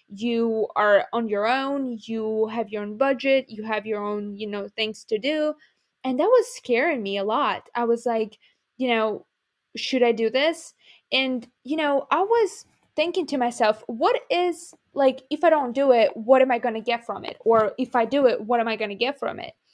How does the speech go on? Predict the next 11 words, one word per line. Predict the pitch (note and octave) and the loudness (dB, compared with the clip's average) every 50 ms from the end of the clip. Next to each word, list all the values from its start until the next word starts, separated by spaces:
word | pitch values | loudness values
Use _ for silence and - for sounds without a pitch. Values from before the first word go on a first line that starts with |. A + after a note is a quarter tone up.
| _ - - - - - - _ - | _ -20 -20 -20 -20 -20 -20 _ -2
And | C4+ C#4 C#4 | -2 0 0
it | C#4+ D4+ | 0 0
was | F#4 G#4 - | 0 0 0
an | A4 - | -2 -2
interesting | - F#4+ G4+ - A4 G#4 - G4 F4+ | -2 -4 -2 -2 -4 -2 -2 -4 -4
perspective | F4 E4+ D#4 - - _ D4+ E4 E4+ - - D4 D4 | -2 -6 -6 -6 -4 _ 0 0 0 -2 -6 -6 -4
to | - C4+ | -4 0
look | A#3 B3 B3 A#3+ | 2 2 0 0
things | - - C4+ C#4+ E4+ E4 C4 | -2 -6 -4 -4 -4 -4 -2
at, | - G3+ G3+ G#3 - _ | -4 -4 -4 -6 -10 _
because, | G#3 B3 A#3+ - A#3+ A#3 A#3+ A#3+ - - | -6 -4 0 0 2 2 0 -2 -4 -14